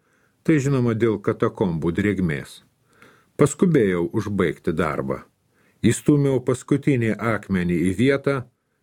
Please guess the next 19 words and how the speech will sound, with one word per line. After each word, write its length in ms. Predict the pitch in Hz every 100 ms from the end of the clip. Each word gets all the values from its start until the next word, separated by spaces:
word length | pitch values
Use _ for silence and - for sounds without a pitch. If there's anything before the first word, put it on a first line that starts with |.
| _
ir 240 | 127 123 -
užkrėčiau 680 | 143 - - 113 101 110 92
kalkėmis. 720 | - 80 71 73 69 - - _ _ _ _ _ _ _ _ _ _ _ _
Prie 160 | 131 160
naujosios 560 | 190 220 233 190 185
sienos 540 | - 190 170 151 131 - -
vėl 300 | 131 147 98
sukroviau 540 | - 95 104 107 101 90
tuos 300 | - 127 -
pačius 380 | 104 - 95 -
kaulus. 520 | 92 73 71 64 - - _ _ _ _ _ _ _ _ _ _ _ _ _
Ir 160 | 127 135
jau 220 | 135 135
pusę 380 | - 233 214 202
šimtmečio 920 | - 147 147 147 131 127 - 120 113 - _ _ _ -
jų 200 | 101 110
niekas 460 | 107 139 135 127 - 120
nėra 380 | 127 120 113 104
palietęs. 840 | 110 107 95 71 - 65 - -